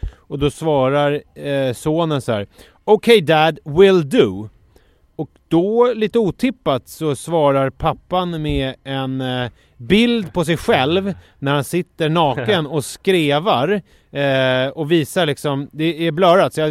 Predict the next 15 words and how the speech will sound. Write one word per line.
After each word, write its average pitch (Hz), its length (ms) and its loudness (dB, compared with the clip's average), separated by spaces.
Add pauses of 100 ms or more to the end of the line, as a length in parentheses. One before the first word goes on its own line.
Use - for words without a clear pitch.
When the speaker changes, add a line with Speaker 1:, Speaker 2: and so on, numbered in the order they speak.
Speaker 1:
vet 160 160 -4
inte 170 160 -4
om 170 60 -2
han 185 140 -2
är, 175 240 -4
har 160 140 -2
en 160 80 -6
erigerad 165 440 0
penis 113 500 -6
eller 131 240 -6
om 127 80 -4
den 127 100 -4
bara 120 180 -2
är 113 140 -2
slak. 143 440 -6